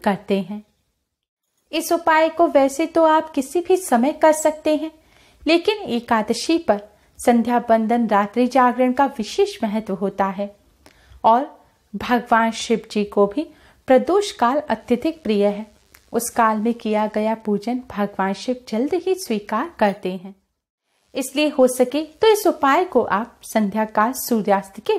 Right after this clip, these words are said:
बाद ही करें। उपाय करने के बाद आप अपने मस्तक पर भी हल्दी कुमकुम से तिलक करें। आपने भगवान जी को जो भोग लगाया है उसे प्रसाद के रूप में ग्रहण करें। दीपक में ये जो लौंग है इसको आप दीपक में ऐसे ही रहने दें।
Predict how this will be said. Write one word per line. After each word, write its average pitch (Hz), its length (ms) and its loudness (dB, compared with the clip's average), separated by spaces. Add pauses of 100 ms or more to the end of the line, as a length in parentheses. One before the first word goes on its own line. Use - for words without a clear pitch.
बाद 185 300 0
ही 392 120 -8 (100)
करें। 185 260 0 (1200)
उपाय 254 380 2
करने 233 420 0
के 247 180 4
बाद 226 460 0
आप 214 260 -2
अपने 220 280 -2
मस्तक 226 440 0
पर 233 160 4
भी 240 180 -2 (100)
हल्दी 208 260 2
कुमकुम 277 440 0
से 254 160 -2
तिलक 196 400 0
करें। 190 240 -2 (560)
आपने 220 300 0 (100)
भगवान 202 400 0
जी 220 140 -6
को 226 140 0
जो 226 180 0 (100)
भोग 196 220 -4
लगाया 214 400 2
है 214 200 -2
उसे 202 280 -4
प्रसाद 247 560 -2
के 208 140 -2
रूप 190 320 -6
में 415 160 -10
ग्रहण 202 240 -4 (100)
करें। 180 240 -10 (640)
दीपक 285 480 -2
में 415 60 2
ये 403 140 4
जो 415 160 4
लौंग 226 440 2
है 339 80 -8 (180)
इसको - 260 -2
आप 311 340 -2
दीपक 247 400 0
में 339 140 0
ऐसे 208 320 -2
ही 302 160 -4
रहने 202 380 -4
दें। 190 140 -8